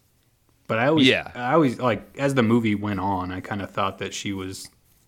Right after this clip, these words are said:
Speaker 1: you know, just in this shitty situation. So she's kind of
Speaker 2: Mm-hmm.
Speaker 1: playing along like she likes these people.
Speaker 2: Yeah.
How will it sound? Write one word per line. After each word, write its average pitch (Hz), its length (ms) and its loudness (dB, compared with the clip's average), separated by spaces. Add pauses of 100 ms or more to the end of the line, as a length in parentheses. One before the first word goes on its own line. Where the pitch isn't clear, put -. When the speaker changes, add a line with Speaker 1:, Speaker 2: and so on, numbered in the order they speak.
Speaker 1:
you 107 120 -4
know, 92 220 -8 (180)
just - 220 -2
in 110 120 -2
this 90 260 -10 (300)
shitty 104 420 -2
situation. 98 920 -8
So 95 420 -4 (680)
she's - 160 -8
kind 117 180 0
of 90 100 -2
Speaker 2:
Mm-hmm. 101 280 0
Speaker 1:
playing 107 380 0
along 90 460 -2
like 90 200 -8
she 92 360 -8 (240)
likes 98 260 -6
these 104 180 -14
people. 107 480 -10 (720)
Speaker 2:
Yeah. 87 260 0